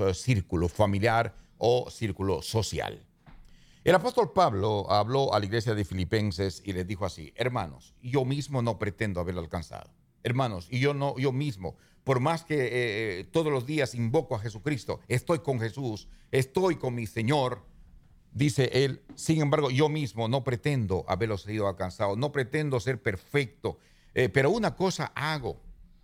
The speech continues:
me olvido lo que quedó atrás y me extiendo hacia la meta, que es mirar solamente a Jesucristo". La enseñanza es, tú mira a la perfección que es Cristo, no mires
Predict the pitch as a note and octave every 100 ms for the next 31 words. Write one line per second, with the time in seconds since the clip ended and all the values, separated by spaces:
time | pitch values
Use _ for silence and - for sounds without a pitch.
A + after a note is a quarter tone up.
0 | - C3 D#3+ C#3+ C3+ A#3 A#3+ C#3+ C#3 A#2
1 | B2+ - A#2+ A#2+ B2 E3 C#3 D3 C3+ -
2 | - - _ B2+ B2+ A2 - D3 D#3+ D#3
3 | C#3+ C#3 G#2 - B2 A2 A#2 C#3 G#2 F2+
4 | G2 A#2+ A#2 _ _ A2+ B2 B2 C#3 -
5 | B2 A#2+ B2+ A2+ G2 F#2+ F2+ G2+ F2+ -
6 | B1 _ _ _ _ - _ - C3 E3
7 | - D#3+ D3 F3 A3 B3 - D3 C3+ B2
8 | D2+ - - _ _ _ _ A3+ A3 A#3
9 | G#3+ - C#3+ C#3+ - C3 - A#2+ - F#3
10 | F3+ E3 B2+ C3 - - C#3+ - - E2
11 | - _ _ _ _ _ _ _ - D3+
12 | E3+ F#3 D#3 A2 - -